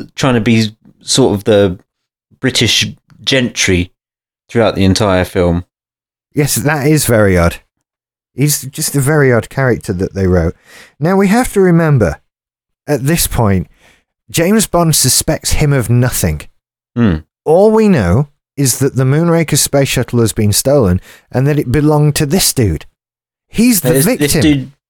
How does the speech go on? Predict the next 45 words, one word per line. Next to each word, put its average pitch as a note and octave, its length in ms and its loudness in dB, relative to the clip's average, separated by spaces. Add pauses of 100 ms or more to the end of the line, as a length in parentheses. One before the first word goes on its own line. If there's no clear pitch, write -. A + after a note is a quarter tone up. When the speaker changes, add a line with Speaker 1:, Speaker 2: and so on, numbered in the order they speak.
(260)
Speaker 1:
built C#3+ 340 0
it. - 200 -2
It F#2 80 -10
didn't A#2 180 0
belong A2+ 340 2
to E2 160 -12
him. D#2+ 140 -6
He F#2 120 -8
built - 380 -2
it - 140 -8
for - 80 -12
the F2 100 -4
government, E2+ 480 -4
the G2 100 2
U F#2+ 120 4
S F2+ 100 0
Speaker 2:
Right, A#2 280 2
Speaker 1:
government, A2+ 180 0
didn't - 100 -2
Speaker 2:
okay. G2 140 0
Speaker 1:
he? - 60 -10 (420)
Speaker 2:
So F#3+ 240 0
it's, F3+ 340 0 (720)
he G#3+ 220 2
is F#3+ 200 0
the D#3+ 160 -2
last D#3 380 0
suspect C3 520 0
in A#2+ 120 0
the A#2+ 80 2
world. F#2 360 0 (480)
Speaker 1:
Hmm. F2 180 0 (180)
Speaker 2:
He B2+ 100 -2
has, C#3 300 0 (160)
Bond D#3 380 0
is D3 180 0
just - 400 -2
there D#3 180 0
for - 140 -2
dinner, C#3+ 300 0 (420)
but D#3+ 100 0
he F#3+ 300 2
acts - 340 -2
so E3+ 380 2
suspiciously D3 960 -2